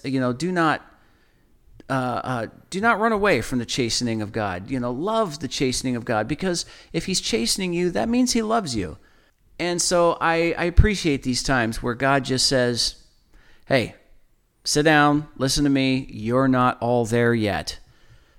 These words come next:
So that's what we're gonna get into right now. I'm gonna have a lot of, this could be going somewhere, but I'm not exactly sure where it's going. So let's,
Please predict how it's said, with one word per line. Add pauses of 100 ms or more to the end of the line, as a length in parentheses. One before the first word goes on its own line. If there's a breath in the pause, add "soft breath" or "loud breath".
So
that's
what
we're
gonna
get
into
right
now.
I'm
gonna
have
a
lot
of, (440)
this
could
be
going
somewhere,
but
I'm
not
exactly
sure
where
it's
going.
So
let's,